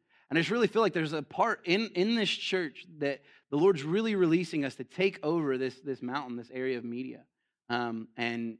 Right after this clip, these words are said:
and really just influence it. And also he wants to use the, use the youth to do it. Uh, and I really, I really like the way I wrote it down. I said, "The arrow shattered the black screens of the television,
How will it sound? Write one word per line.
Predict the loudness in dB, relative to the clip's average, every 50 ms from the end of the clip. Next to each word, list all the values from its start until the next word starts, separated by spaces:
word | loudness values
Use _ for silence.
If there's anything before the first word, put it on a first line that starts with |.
| _ -12
and | -10 -8 -6
really | -4 -2 -2 -2 -2 -2
just | -4 -8 -10 -8 -4
influence | -4 -4 -4 -4 -6 -8 -8 -10 -12 -14
it. | -18 -14 -6
And | -4 -4
also | -2 -2 -4 -4
he | -6 -6
wants | -6 -8 -10 -12
to | -10
use | -6 -4 -4 -4 -4
the, | -6 -10 -10 -10 -10 -12 -12
use | -8 -6 -6 -4 -4
the | -6 -6
youth | -2 -2 -2 -2 -4 -8
to | -12
do | -8 -6 -6 -6
it. | -6 -10 _ _ _ _ _ _ _ _ _ _ _ _ _ _ _ _ _ _ _
Uh, | -2 -2 -2 -2 -4 -6 -12 _ _ _ _ _ _ _ _ _ _ _
and | -2 0 2 2
I | 2
really, | 2 4 4 6 4 4 2 -2 _
I | 0
really | 2 4 6 6 6
like | 4 4 0 -2 -2 -4
the | -4
way | -4 -4
I | -4
wrote | -4 -6 -6 -6
it | -6
down. | -6 -6 -4 -6
I | -6
said, | -8 -6 -6
"The | -2 0 2
arrow | 4 4 4 4
shattered | 2 2 0 2 2 2 2 2 0 -2
the | -2
black | 2 2 2 2 2 -2
screens | -8 -6 -4 -2 0 0 0 -2
of | -4
the | -8
television, | -8 -6 -4 -4 -4 -2 -2 -2 -4 -4 -6 -8 -10